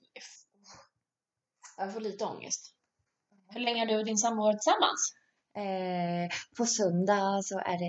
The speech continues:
Speaker 2: ett helt år.
Speaker 1: På söndag?
Speaker 2: Mm.
Speaker 1: Nu på söndag, alltså
Speaker 2: Nu.
Speaker 1: imorgon?
Speaker 2: Nej, nej, nej, inte imorgon, utan
Speaker 1: Nej.
Speaker 2: nästa söndag. Då firar vi ett år
Speaker 1: Den
Speaker 2: tillsammans.
Speaker 1: tjugotredje?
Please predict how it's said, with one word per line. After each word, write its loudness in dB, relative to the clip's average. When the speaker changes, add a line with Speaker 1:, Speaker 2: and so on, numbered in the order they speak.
Speaker 2:
ett -20
helt -16
år. -10
Speaker 1:
På -20
söndag? -20
Speaker 2:
Mm. -6
Speaker 1:
Nu 0
på -2
söndag, -2
alltså 6
Speaker 2:
Nu. 10
Speaker 1:
imorgon? 6
Speaker 2:
Nej, 10
nej, 8
nej, 6
inte 4
imorgon, 4
utan -10
Speaker 1:
Nej. -2
Speaker 2:
nästa -8
söndag. -16
Då -10
firar -14
vi -12
ett -18
år -20
Speaker 1:
Den -6
Speaker 2:
tillsammans. 2
Speaker 1:
tjugotredje? 0